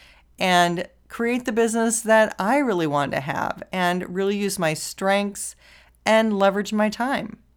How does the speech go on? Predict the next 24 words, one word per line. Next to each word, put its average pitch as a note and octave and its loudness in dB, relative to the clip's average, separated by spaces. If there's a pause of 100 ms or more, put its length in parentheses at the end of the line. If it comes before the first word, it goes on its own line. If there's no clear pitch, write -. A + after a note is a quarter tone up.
(560)
So G#3+ 2
you G3+ -4
can A#3 0
start F#3+ 0
a F3 -2
business D#3+ -4
now. G#3 2
This G#3+ -4
is F#3+ -6
a F#3 -2
great D#3+ -4
time D3 -4
to D3 -10
start C#3+ -8
a - -8
business. - -12 (580)
The A#3 -4
other F4+ 2
thing E3+ -4
I D3+ 2
would D3 -4
say - -2
about D3+ 2
business C#3+ -6